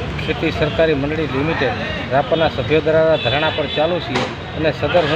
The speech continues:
કામે, અમારા કામે ધીમે ધીમે અન્ય લોકો બહોળી સંખ્યામાં જોડાશે તે અન્વયે આપ સાહેબ દ્વારા વ્યવસ્થા સંભાળવાની આપ સાહેબને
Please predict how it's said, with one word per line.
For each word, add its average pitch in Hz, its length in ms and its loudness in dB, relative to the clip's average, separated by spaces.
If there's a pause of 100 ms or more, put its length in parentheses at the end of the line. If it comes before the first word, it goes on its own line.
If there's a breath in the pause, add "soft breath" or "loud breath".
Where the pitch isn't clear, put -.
(100)
કામે, 156 180 2
અમારા 151 460 0
કામે 156 240 -2
ધીમે 151 320 -2
ધીમે 156 320 -2
અન્ય 160 120 2
લોકો 160 260 2
બહોળી 151 300 2
સંખ્યામાં 156 420 0
જોડાશે 139 400 2 (500)
તે 160 120 4
અન્વયે 160 320 2
આપ 156 200 2 (100)
સાહેબ 156 200 0
દ્વારા 151 360 0
વ્યવસ્થા 147 540 2 (720)
સંભાળવાની 165 520 2
આપ 160 100 2 (100)
સાહેબને 156 320 0